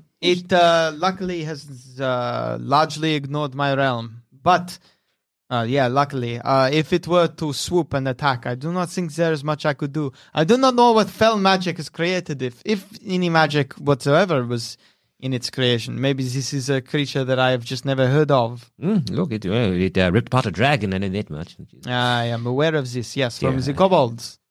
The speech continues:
Speaker 2: Yes, yes, yes, yes, yes. Oh, oh, so they were worshipping the, and then, ah, of course.
Speaker 1: They worshipped the dragons, and when the dragon was killed, they were
Speaker 2: Yeah.
Speaker 1: forced from their home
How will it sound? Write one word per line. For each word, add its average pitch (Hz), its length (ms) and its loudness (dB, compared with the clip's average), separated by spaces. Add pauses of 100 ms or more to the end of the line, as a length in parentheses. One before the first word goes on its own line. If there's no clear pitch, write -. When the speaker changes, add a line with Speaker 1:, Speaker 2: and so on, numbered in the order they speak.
Speaker 2:
Yes, 175 340 4
yes, 123 200 0
yes, 107 240 -4
yes, 85 180 -8
yes. 80 320 -10
Oh, 170 400 4
oh, 247 400 -2
so 180 140 -8
they 185 140 0
were 180 60 2
worshipping 165 500 2
the, 143 200 0
and 143 100 0
then, 139 360 2 (220)
ah, 147 140 4
of 127 140 -2
course. 147 240 -2
Speaker 1:
They 190 80 0
worshipped 220 400 -2
the 196 100 -6
dragons, 175 580 0
and 160 140 0
when 165 140 0
the 165 160 0
dragon 185 320 4
was 175 160 -2
killed, 202 460 0
they 170 100 2
were 190 120 2
Speaker 2:
Yeah. 160 80 -4
Speaker 1:
forced 196 300 0
from 175 200 -2
their 151 140 2
home 123 380 -2